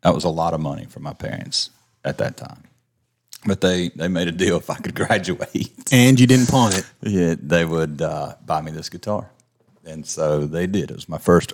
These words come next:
Speaker 1: real guitar, and, uh, it was super nice. And then I went to pick it up one day, and, man, my electro-, electronics went out. And I did a whole bunch of research, couldn't find the parts. Not that I would know what to do with them anyway.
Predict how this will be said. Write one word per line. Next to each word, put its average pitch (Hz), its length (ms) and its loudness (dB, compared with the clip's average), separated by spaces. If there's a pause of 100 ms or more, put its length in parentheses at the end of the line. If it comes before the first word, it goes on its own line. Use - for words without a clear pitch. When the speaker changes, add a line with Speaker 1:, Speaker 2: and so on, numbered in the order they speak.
Speaker 1:
real 82 460 0
guitar, 80 640 -8 (360)
and, 78 300 -8
uh, 78 240 -14
it 95 60 -2
was 85 160 2
super - 300 -2
nice. - 360 -4
And - 80 -8
then 82 80 -6
I 78 60 -4
went 92 140 0
to - 60 -8
pick - 180 -8
it - 60 -4
up 85 140 -4
one 76 160 -6
day, 73 300 -2 (600)
and, - 320 -4
man, - 180 -10
my - 120 -12
electro-, 92 480 -4
electronics 95 680 -2
went 82 180 -4
out. - 200 -14 (100)
And - 280 -6
I 98 40 2
did 80 200 0
a - 60 -4
whole - 280 2
bunch 82 300 0
of 71 60 -2
research, 73 420 2
couldn't 87 220 2
find - 200 -6
the - 60 -12
parts. 82 400 -2
Not 78 160 -12
that 76 100 -6
I 76 60 2
would 76 160 -4
know 82 100 -4
what 82 140 -6
to 73 80 -16
do 78 140 -10
with 78 100 -6
them 80 120 -6
anyway. 82 480 4